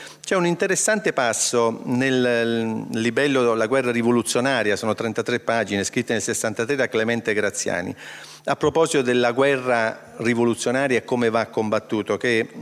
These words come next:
vorrei richiamare. La guerra rivoluzionaria, dice Graziani, è guerra politica totale.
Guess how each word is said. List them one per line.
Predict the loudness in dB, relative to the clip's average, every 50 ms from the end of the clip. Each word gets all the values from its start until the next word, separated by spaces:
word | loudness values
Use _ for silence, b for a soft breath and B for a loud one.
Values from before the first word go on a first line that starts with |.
| -8 -6
vorrei | -4 -4 -2 0 0 0 2 2 2 2 0 -2 -4
richiamare. | -4 -4 -4 -2 -2 -2 -2 -2 -2 -4 -4 -6 -8 B B B B B B B B B B B B B B _ _ _ -20 -16 -4
La | -2 0 2
guerra | 2 2 2 2 2
rivoluzionaria, | 2 2 4 4 4 4 2 2 2 2 4 4 4 4 2
dice | 2 2 2 2 2 2
Graziani, | 2 2 0 0 0 0 0 0 2 2 2
è | 0 2
guerra | 2 2 2 4 2 2 0 0
politica | 2 2 2 2 2 2 0 0 0 0 0
totale. | 0 0 0 -2 -2 -4 -6 -8 -12 -14 -18 -20